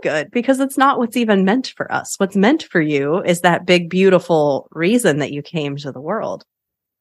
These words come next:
And we all have our own unique reason. I bring up lots of entrepreneurship and growth and things like that because that's the people who are listening to this podcast. You know, some people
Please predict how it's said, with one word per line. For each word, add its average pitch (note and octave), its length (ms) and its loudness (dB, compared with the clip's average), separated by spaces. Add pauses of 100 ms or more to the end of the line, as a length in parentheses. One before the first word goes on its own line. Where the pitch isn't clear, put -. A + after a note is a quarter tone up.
(480)
And F3+ 100 -4
we G3+ 160 0
all F3+ 180 4
have G#3 180 2
our F#3+ 140 4
own D3 200 -2
unique C#3+ 360 -8 (720)
reason. G3 540 -8 (640)
I E3 180 2
bring F#3+ 460 2
up E3+ 240 2 (160)
lots D#3+ 340 -2
of D3+ 240 0 (360)
entrepreneurship G3 880 2
and F#3+ 200 0
growth A3 360 4
and F3 180 0
things F3+ 220 2
like E3+ 200 -2
that B3 220 2
because E3 320 0 (560)
that's D#3+ 360 0
the D#3 100 -2
people C3+ 540 -4 (320)
who D#3 100 -6
are B2+ 100 -2
listening B2 360 -8
to - 100 -10
this - 160 -12
podcast. - 600 -8 (960)
You C#3+ 80 -6
know, C#3+ 120 -2
some F#3+ 420 2
people A3+ 680 -2